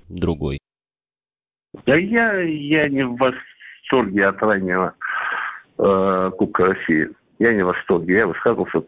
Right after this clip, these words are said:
Speaker 2: по этому поводу. Э, и, ну, лично для меня он не нужен. Когда идёт подготовка к главному соревнованию, допустим, ну, тому же чемпионату или Кубку мира, да, к играм, и, ну, идёт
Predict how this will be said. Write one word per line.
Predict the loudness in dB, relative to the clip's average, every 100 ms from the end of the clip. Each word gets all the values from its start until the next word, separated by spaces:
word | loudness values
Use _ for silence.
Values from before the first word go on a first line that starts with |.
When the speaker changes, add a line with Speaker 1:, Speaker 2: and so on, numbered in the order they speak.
| _
Speaker 2:
по | -2
этому | 2 -2
поводу. | -2 -2 -2 -2 -6 -6 _ _
Э, | -6
и, | -4 -4 -4 -4 0 0 0 -2
ну, | 0 2
лично | 2 2
для | 2
меня | 2 0 0
он | -2
не | -2
нужен. | -4 -6 -10 _ _ _ _ _ _ -14 -10 -10 -10 -14 _ _ _ -4
Когда | 0 2
идёт | 0 -2 -2
подготовка | 0 2 2 0 2
к |
главному | 2 2 0 0
соревнованию, | 0 0 2 2 2 0 -2 -4 -4
допустим, | -4 -4 -6 -6
ну, | -4
тому | 0 0 0
же | 0
чемпионату | -2 0 0 0 0 2
или | 2 0
Кубку | 0 -2 0
мира, | 0 2 0 0
да, | 2 2 -2 _ _
к | -2 -2 -4 -16 -8 2
играм, | 2 4 0 -2 -4 -4 -4 -6 -10 -12 -4
и, | -2 2 2 2 2 2
ну, | 2 2
идёт | 0 -2